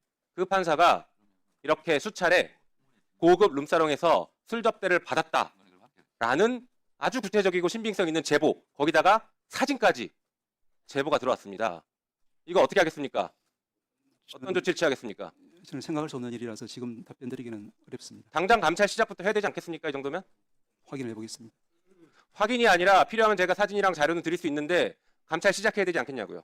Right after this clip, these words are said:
Speaker 1: 이 정도 문제가 되면 재판부터 바로 직무 배제하고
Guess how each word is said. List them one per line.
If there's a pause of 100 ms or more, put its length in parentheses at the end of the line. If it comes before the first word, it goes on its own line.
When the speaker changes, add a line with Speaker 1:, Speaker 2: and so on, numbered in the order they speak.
(120)
Speaker 1:
이
정도
문제가
되면 (380)
재판부터
바로
직무
배제하고